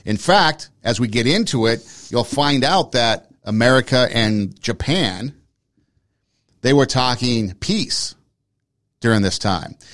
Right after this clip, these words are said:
And so as the diplomats are talking peace, the military is strategizing over an attack. So they were deceptive on top of it.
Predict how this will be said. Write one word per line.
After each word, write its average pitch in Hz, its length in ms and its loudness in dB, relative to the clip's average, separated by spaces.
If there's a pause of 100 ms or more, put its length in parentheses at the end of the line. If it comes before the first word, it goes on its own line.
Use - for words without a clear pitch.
And 123 180 0
so 139 160 2
as 139 400 0
the 127 80 -4
diplomats 117 640 0
are 110 60 -2
talking 107 480 -2
peace, 135 520 -2 (320)
the 101 80 -4
military 113 840 0
is 107 380 -6 (600)
strategizing 110 1080 0
over 117 260 0
an 107 80 -2
attack. - 640 -6 (320)
So - 160 -4
they 107 80 0
were 101 60 0
deceptive 92 760 -4
on 85 120 -12
top 117 300 -6
of - 120 -12
it. - 280 -20